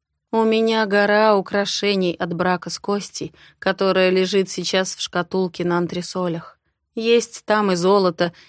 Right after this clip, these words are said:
и серебро, и даже платина, и самоцветов разных, что не счесть. А это кольцо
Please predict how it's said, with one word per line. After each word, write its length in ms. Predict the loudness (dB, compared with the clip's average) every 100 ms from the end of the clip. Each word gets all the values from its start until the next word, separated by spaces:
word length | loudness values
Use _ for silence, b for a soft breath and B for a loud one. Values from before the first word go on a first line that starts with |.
| b
и 120 | -4
серебро, 640 | 2 4 4 4 2 2 -2 b -6
и 80 | 2
даже 280 | 2 2
платина, 600 | 0 0 0 0 -2 -4 -6 _ _ _ -4
и 80 |
самоцветов 920 | -2 0 0 0 0 2 2 0 -2 2
разных, 540 | 2 2 -2 -6 -8 b b
что 280 | -10 -2 2
не 180 | 2 0
счесть. 600 | -2 -2 -2 -4 -12 -20 _ _ _ _ _ _
А 220 | 0 2
это 260 | 2 -2 -4
кольцо 640 | -2 -2 -2 -2 -2